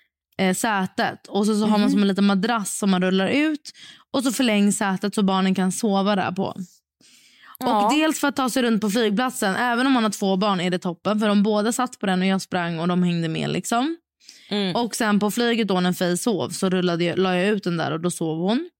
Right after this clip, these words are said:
Speaker 2: Mm.
Speaker 1: Och sen det andra jag vill tipsa om... Som är, jag vet inte, följer du hon Fatima, eh, på Instagram?
Speaker 2: Nej, det tror jag inte.
Speaker 1: Nej. Nej.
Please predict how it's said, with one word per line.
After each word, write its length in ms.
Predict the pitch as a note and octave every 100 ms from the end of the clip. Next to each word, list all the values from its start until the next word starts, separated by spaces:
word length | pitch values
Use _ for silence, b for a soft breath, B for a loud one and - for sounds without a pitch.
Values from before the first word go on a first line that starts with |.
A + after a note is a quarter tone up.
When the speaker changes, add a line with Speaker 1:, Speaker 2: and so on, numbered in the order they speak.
| _ _ B B B
Speaker 2:
Mm. 220 | G#3 F#3+ -
Speaker 1:
Och 140 | C#4+
sen 200 | D4+ C4+
det 80 | C4+
andra 440 | C#4 C#4+ C4 C4
jag 120 | C4
vill 100 | G#3+ G#3+
tipsa 380 | A3 - -
om... 260 | G3+ F3+ G#3+
Som 180 | G#3 G#3+
är, 180 | G3 -
jag 140 | A#3
vet 140 | B3+ A3+
inte, 200 | A3 A3
följer 300 | D4 D#4+ C4+
du 100 | G3+
hon 200 | G3 F#3+
Fatima, 800 | G3+ - G#3+ F#3+ F#3 F#3 F3+ - _ -
eh, 520 | F3+ F3 E3 D#3+ A#2+ -
på 360 | G#3+ F3+ E3+
Instagram? 580 | F#3+ G3+ F#3+ E3 F#3+ G3 - _ _ _ _ - - _ _ _ _ _
Speaker 2:
Nej, 540 | G#3+ G#3+ B3 C#4+ E4 F4+ _ _ -
det 100 | D4
tror 140 | -
jag 40 | C4
inte. 180 | A#3 G#3
Speaker 1:
Nej. 220 | G#3 G3+ _ _ _ _ -
Nej. 280 | G#3+ A3